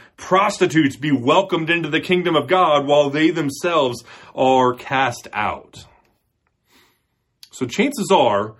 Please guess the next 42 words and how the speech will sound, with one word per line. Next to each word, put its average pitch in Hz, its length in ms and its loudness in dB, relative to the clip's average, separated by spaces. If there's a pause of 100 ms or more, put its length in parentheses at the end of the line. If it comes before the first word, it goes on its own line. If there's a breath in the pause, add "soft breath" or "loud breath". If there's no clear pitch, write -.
(500 soft breath)
uh, 120 500 2 (380)
the 147 220 -6
Pharisees 214 560 0
weren't 170 320 2
really 156 360 2
big 143 220 0
fans 160 460 -2
of 131 80 -2
Jesus 127 540 -4
at 139 260 -2
that 127 400 -4 (220 soft breath)
moment. 107 800 -6 (720)
No. 156 220 -10 (960 soft breath)
Granted, 165 240 2
they 160 60 6
had 143 100 2
never 160 200 2
really 120 220 4
had 113 120 0
a 110 40 -2
great 117 240 -2
relationship 107 580 -4
with 101 140 -4
Jesus. 95 480 -8 (240)
They 110 140 -4
were 113 120 0
always 113 240 2
locking 120 380 0
horns 117 300 0
with 110 140 -4
Jesus. 104 380 -6
But 139 140 0
as 151 140 2
you 175 80 0
can 160 80 2
imagine, 160 340 0
this 185 140 0
was 190 80 -8
probably 170 360 0
a 143 60 4
moment 165 320 0
of, 131 220 -2